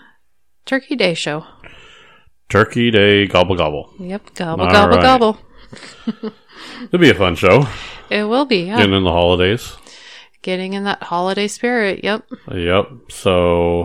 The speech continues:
Speaker 2: where do we want to start? Back at the beginning?
Speaker 1: Back at the beginning.
Speaker 2: So,
Speaker 1: <laughs>
Speaker 2: all the pilgrims back on the boat.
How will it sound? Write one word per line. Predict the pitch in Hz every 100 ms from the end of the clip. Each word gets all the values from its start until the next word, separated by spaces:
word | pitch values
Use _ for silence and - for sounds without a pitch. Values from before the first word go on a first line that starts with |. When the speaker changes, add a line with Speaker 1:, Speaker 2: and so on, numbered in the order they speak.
| 85 98
Speaker 2:
where | 98 110
do | 107
we | 107 104
want | 95 95
to | 95
start? | - 85 78 69 - - - - -
Back | 104 90
at | 90
the | 82
beginning? | 85 92 120 131 - _ _
Speaker 1:
Back | 156 151 196
at |
the | 190
beginning. | 202 226 269 220 - - -
Speaker 2:
So, | 98 87 85 80 -
Speaker 1:
<laughs> | 233 - - - _ - 359 320 269
Speaker 2:
all | 95 92
the | 92
pilgrims | 95 95 98 87
back | 90 92
on | 101
the | 101
boat. | 107 101